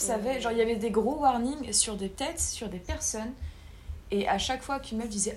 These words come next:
Speaker 1: Oh, ce mec, il est mignon », t'avais cinq meufs qui se ramenaient, qui disaient, « Attention, ce
Speaker 2: <laughs>
Speaker 1: mec-là, faut pas l'approcher, il est dangereux. »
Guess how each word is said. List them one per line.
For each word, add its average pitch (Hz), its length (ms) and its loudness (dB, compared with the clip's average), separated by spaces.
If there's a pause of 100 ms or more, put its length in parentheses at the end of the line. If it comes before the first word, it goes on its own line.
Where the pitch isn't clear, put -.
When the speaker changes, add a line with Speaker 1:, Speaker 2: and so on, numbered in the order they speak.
Speaker 1:
Oh, 403 40 6
ce 339 160 2
mec, 294 260 -4
il 254 80 -4
est 247 60 0
mignon », 240 260 2 (200)
t'avais 190 260 4
cinq - 400 6
meufs 311 200 -2
qui 294 120 -2
se - 80 -4
ramenaient, 269 180 0
qui 262 80 -4
disaient, « 180 220 -2
Attention, 202 400 -2
ce 254 180 4
Speaker 2:
<laughs> - 0 -
Speaker 1:
mec-là, 220 480 2 (460)
faut 202 100 -4
pas 226 160 2
l'approcher, 196 460 0
il 190 120 -4
est 170 40 -4
dangereux. » 170 420 -4